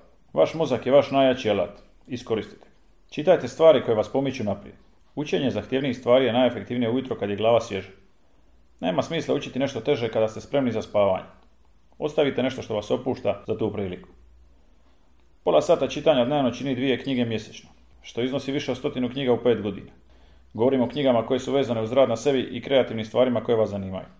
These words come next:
Postajete kao oni s kojima se okružujete. Koliko vaših poznanika je u životu pročitalo stotinu knjiga? Ako nešto stvarno želite,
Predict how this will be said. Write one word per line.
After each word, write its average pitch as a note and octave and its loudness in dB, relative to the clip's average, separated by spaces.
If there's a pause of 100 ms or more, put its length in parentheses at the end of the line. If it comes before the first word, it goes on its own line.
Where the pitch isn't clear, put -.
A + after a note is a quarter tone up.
(400)
Postajete D3 0
kao C#3 4
oni C#3+ 0
s - -12
kojima B2+ 0
se A#2 -6
okružujete. F#2+ -10 (240)
Koliko E3 0
vaših E3 4
poznanika B2 2
je A#2 6
u G2+ -4
životu A2+ -2
pročitalo A2 -2
stotinu G#2 -6
knjiga? - -14 (800)
Ako F#3 2
nešto D3+ 0
stvarno C#3 4
želite, C3 -2